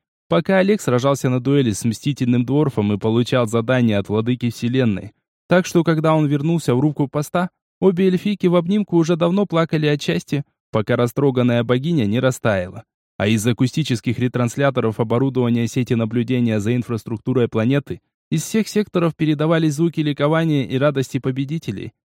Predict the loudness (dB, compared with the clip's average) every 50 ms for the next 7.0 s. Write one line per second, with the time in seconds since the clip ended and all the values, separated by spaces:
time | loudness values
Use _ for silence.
0 | _ _ _ -12 -10 -2 2 4 4 6 6 4 2 2 2 2 0 0 0 -2
1 | -4 -2 0 -2 0 0 -2 -4 -2 0 2 2 2 2 0 0 0 0 0 -2
2 | -4 -2 0 0 0 0 0 0 0 -2 0 2 0 2 2 2 2 0 0 0
3 | 0 2 2 2 0 0 0 0 0 0 0 0 -2 -4 -6 -12 -14 _ _ _
4 | _ _ -4 -4 -2 0 0 -2 0 -2 -4 0 0 0 0 2 2 2 2 2
5 | 2 0 -2 0 0 0 0 0 0 0 0 0 2 2 2 2 2 2 2 0
6 | 0 2 2 0 -2 0 0 0 2 2 2 2 2 2 2 2 2 0 -4 -8